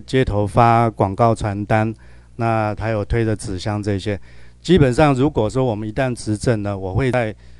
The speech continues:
第一时间呢，请求所有我们的地方人员呢，去普查，啊，包括各位的街坊邻居，去看一看，到底有哪些人他目前还需要救助。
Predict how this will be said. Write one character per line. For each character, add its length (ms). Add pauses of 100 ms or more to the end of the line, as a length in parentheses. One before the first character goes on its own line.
第 160
一 60
时 240
间 240
呢， 180
请 300
求 340 (320)
所 240
有 160
我 60
们 80
的 100
地 220
方 220
人 200
员 200
呢， 120
去 380 (320)
普 240
查， 380 (800)
啊， 300
包 160
括 180
各 180
位 160
的 140
街 240
坊 180
邻 220
居， 260
去 200
看 200
一 60
看， 260 (460)
到 220
底 260
有 160
哪 220
些 280
人 300
他 140
目 180
前 180
还 160
需 180
要 180
救 260
助。 320